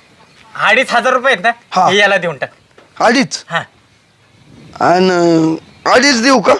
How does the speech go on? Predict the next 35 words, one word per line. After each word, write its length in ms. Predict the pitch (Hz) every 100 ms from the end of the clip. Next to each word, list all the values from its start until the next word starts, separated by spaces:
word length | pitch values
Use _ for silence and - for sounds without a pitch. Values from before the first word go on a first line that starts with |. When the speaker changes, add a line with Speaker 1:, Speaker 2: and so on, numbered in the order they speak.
| -
Speaker 1:
हा, 120 | -
दे 200 | 170 240
त्याला. 200 | - - - -
Speaker 2:
आणि 100 | 185
बाकीचे 540 | 160 220 190 262 277 262
रे? 80 | 214 175 _ -
Speaker 1:
तुला 160 | 247
मी 140 | 269 285
सांगतो 360 | 277 269 302
तेवढं 260 | 302 587 587
तरी 140 | - -
कर. 300 | - 605 571 - - - - -
Speaker 2:
बरं, 240 | 180 156
हाय 180 | 147 233
अडीच 480 | 220 220 214 180 208
वर, 160 | 190
चल. 220 | 165 - 202 - -
Speaker 1:
हा, 120 | 139 - -
अडीच 260 | 170 208 247
आहेत 100 | 202
ना? 60 | 220
Speaker 2:
हो, 300 | - - 220
हाय. 260 | 170 196
Speaker 1:
हा. 420 | 175 - - 135 190
Speaker 2:
अडीच 320 | 269 285 302
हजार 440 | 226 247 262 302 311 -
आणि 200 | 202 220
एक 220 | 247 240 254
रुपया 300 | 208 233 220
दिला. 240 | 220 190 139
Speaker 1:
हा, 140 | 156
बरं, 160 | 147 170
जाऊ 160 | 190
दे 100 | 170
त्याला. 200 | 165 139